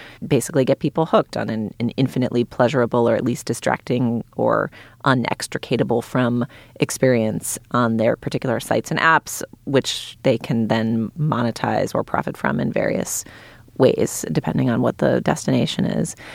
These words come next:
Uh, and he compares it to the famous Skinner experiments about kind of stimuli and reward. He also compares it to the gambling industry and, and cites the work of a woman who studied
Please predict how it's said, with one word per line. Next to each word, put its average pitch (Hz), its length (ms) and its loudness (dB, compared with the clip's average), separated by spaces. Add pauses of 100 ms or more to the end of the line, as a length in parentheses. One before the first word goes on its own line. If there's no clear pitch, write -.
(200)
Uh, 170 260 6
and 185 160 4
he 165 60 2
compares 160 340 2
it 147 80 0
to 165 80 -2
the 143 80 2
famous 127 480 -2 (160)
Skinner 208 400 4
experiments 156 680 2
about 123 360 4
kind 123 180 -4
of 120 100 -4 (360)
stimuli 127 480 -2
and 123 160 -2
reward. 180 600 4 (300)
He 147 160 4
also 147 180 2
compares 151 360 -2
it - 80 -6
to - 80 -8
the - 80 -4
gambling 180 440 4
industry 156 560 4
and, 127 380 0
and 135 160 0
cites 117 260 -2
the 135 80 0
work 131 220 2
of - 80 -4
a 135 60 0
woman 123 260 2
who 143 140 -2
studied 120 520 4